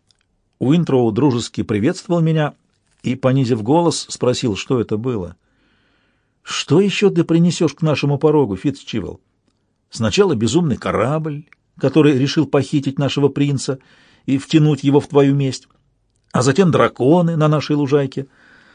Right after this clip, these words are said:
Взгляд Этты был прикован к сыну. «Не спеши, Уинтроу. Похоже, сегодня мы положим начало дипломатическим связям между нашим королевством и дождевыми чащобами».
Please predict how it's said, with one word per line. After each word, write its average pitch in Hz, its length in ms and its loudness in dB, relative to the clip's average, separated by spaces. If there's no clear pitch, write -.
Взгляд 123 480 2
Этты 151 500 4
был 127 200 2
прикован 127 420 0
к - 80 -14
сыну. 98 340 -4
«Не 135 140 0
спеши, 170 480 0
Уинтроу. 95 600 -2
Похоже, 185 440 4
сегодня 180 520 4
мы 170 120 4
положим 160 380 4
начало 165 560 4
дипломатическим 156 880 0
связям 139 680 2
между 123 300 2
нашим 139 260 2
королевством 156 760 2
и 135 100 2
дождевыми 139 500 2
чащобами». 143 680 0